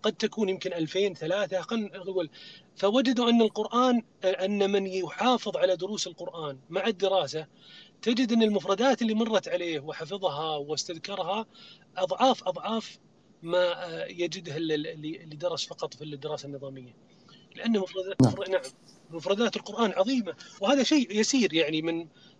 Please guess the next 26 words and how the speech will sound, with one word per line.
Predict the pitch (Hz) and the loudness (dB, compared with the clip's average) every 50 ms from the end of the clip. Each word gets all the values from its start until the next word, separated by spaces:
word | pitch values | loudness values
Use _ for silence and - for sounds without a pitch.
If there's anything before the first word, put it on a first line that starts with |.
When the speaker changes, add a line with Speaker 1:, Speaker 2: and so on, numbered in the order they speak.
| _ - | _ -8
Speaker 1:
من، | 156 165 165 170 170 165 | -6 -4 -4 -4 -4 -4
من | 165 170 170 165 | -4 -2 -2 -2
فوائد | 151 - 180 185 196 175 165 151 | 0 4 6 6 6 4 2 -2
القرآن | 160 147 - 175 175 180 175 160 156 | -6 -6 -6 -4 -2 0 0 0 2
على | 135 185 208 202 | 2 2 2 2
النفس | 190 185 202 196 - - - - 165 | 0 0 -2 -2 -2 -2 -4 -4 -2
وعلى | 165 143 165 160 156 | -2 -2 -2 -2 -4
الروح | 151 151 170 180 170 160 156 - - | -4 -6 -6 -4 -4 -4 -4 -4 -4
وعلى | 147 131 147 147 | -4 -2 -2 -2
القلب. | 143 143 - 160 156 147 - - - _ _ _ _ _ _ _ _ _ - - _ _ _ _ _ _ _ _ _ _ _ _ _ _ _ _ _ _ _ _ - - _ _ _ _ _ _ _ - - - - - - - - - - - - - - | -4 -4 -6 -6 -8 -8 -12 -18 -20 _ _ _ _ _ _ _ _ _ -20 -20 _ _ _ _ _ _ _ _ _ _ _ _ _ _ _ _ _ _ _ _ -20 -20 _ _ _ _ _ _ _ -20 -20 -20 -20 -20 -20 -20 -20 -20 -20 -20 -8 2 6
Speaker 2:
جميل | - 120 117 123 | 8 10 10 10
جدا، | 117 117 127 107 131 131 151 | 8 8 6 8 8 10 12
وأنا | 170 190 165 | 12 12 12
لاحظتها | 160 160 - - 180 - - - 151 147 | 12 12 10 8 4 4 4 4 4 4
بشكل | 143 - - 180 - 170 147 | 4 4 2 4 4 4 4
كبير | 151 - 151 156 165 | 6 6 6 8 6
جدا، | 151 - 165 - 170 170 165 | 6 4 0 0 0 0 0
حتى، | - - 196 - - - | 0 -2 -4 4 8 8
آه، | 190 - - - 143 147 139 131 | 8 8 8 4 0 0 0 2
يعني | 135 131 139 135 - - 151 | 0 0 -2 -4 -8 -8 -4
يمكن | 156 156 185 - | 0 0 0 0
أحيانا | - - - - 175 175 - - | 0 -2 2 2 2 2 2 2
ألاحظها | 147 143 - - 165 143 143 | 2 4 4 4 2 2 2
على | 127 123 131 131 127 | 2 2 2 0 0
نفسي، | 151 160 - - - 165 165 147 - - _ _ _ _ _ _ _ _ _ _ _ - | 0 0 2 4 6 6 6 4 2 -6 _ _ _ _ _ _ _ _ _ _ _ -2
آه، | 120 - 117 117 | 2 2 4 4